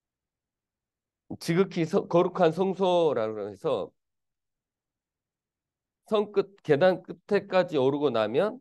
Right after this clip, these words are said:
이제 끝에 오르고 나면 나오는 것이 철장을 해야 되는 나무 너머에 생타-, 생투로움이라는,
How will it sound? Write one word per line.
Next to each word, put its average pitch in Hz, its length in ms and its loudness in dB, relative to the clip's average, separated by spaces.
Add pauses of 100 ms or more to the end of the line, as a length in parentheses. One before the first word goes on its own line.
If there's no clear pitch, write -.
(220)
이제 98 100 -16
끝에 - 540 -8
오르고 143 400 0
나면 107 300 -2
나오는 104 420 -2
것이 92 500 -8
철장을 190 480 0
해야 131 60 -2
되는 120 180 2
나무 113 360 0
너머에 95 640 0 (1600)
생타-, 190 720 0 (520)
생투로움이라는, 135 1800 -2